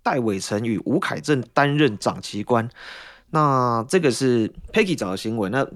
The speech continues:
Peggy，你讲一下这则新闻的一个，你，你为什么想要，想要，想要讲这一则新闻？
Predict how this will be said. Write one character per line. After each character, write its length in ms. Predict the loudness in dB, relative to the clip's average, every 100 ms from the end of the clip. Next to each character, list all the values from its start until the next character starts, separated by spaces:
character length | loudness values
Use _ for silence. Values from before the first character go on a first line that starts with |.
| -6
Peggy， 260 | -2 0 0
你 80 |
讲 200 | -2 -4
一 40 | -2
下 180 | -2 0
这 120 | -2
则 120 | -4
新 220 | -6 -4
闻 200 | -2 -2
的 220 | -4 -4
一 60 | -4
个， 280 | -4 -6 -6 -12 _ -10
你， 160 | -8
你 260 | -6 -4 4
为 120 | 6
什 100 | 6
么 60 | 4
想 120 | 0
要， 100 | 0 -2 _ -10
想 240 | -4 0
要， 300 | 4 4 4 -2 _ _ _ _ _ -14
想 240 | -4 0
要 80 | 2
讲 180 | 0 0
这 120 | 0
一 60 |
则 140 | 0 -2
新 220 | -2 -4
闻？ 180 | -4